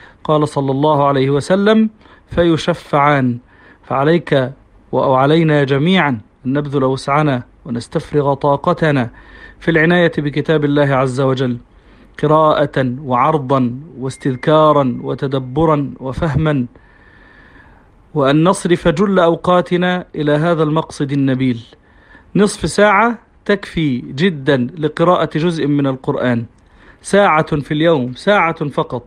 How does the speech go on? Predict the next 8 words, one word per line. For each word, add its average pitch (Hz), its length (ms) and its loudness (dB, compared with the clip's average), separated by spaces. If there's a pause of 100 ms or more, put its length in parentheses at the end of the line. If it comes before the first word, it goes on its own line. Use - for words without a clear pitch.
(400)
إذا 135 180 0
كانت 160 340 0
بعد 139 240 0
الفجر 131 600 -2 (720)
أو 131 120 0
بين 143 220 4
المغرب 147 380 0
والعشاء، 131 640 0